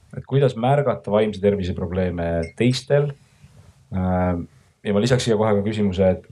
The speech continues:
et mida siis teha ja võib-olla sama oluline on ka see, et mida siis mitte teha.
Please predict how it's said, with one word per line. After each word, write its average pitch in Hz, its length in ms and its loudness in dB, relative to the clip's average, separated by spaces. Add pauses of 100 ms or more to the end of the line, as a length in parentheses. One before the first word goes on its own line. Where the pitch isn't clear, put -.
(120)
et 95 60 -10
mida 104 240 2
siis 92 160 -10
teha 143 320 4 (280)
ja 98 100 -2
võib-olla 101 240 2
sama 120 240 2
oluline 95 380 -2
on 95 80 -4
ka 101 100 0
see, 101 160 4
et 98 80 -6
mida 98 280 0
siis 90 280 -8
mitte 104 480 -2
teha. - 300 -6